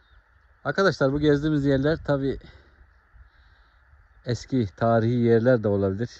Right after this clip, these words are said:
Normal doğal da olabilir. Amacımız sizlerle birlikte doğayı gezmek. Bütün videolarımda bunu söylerim.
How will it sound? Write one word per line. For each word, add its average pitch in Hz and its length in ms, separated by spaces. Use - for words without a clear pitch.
Normal 123 580
doğal 127 280
da 123 60
olabilir. 101 460
Amacımız 123 520
sizlerle 135 400
birlikte 123 380
doğayı 123 260
gezmek. 110 400
Bütün 151 240
videolarımda 117 680
bunu 120 200
söylerim. 110 500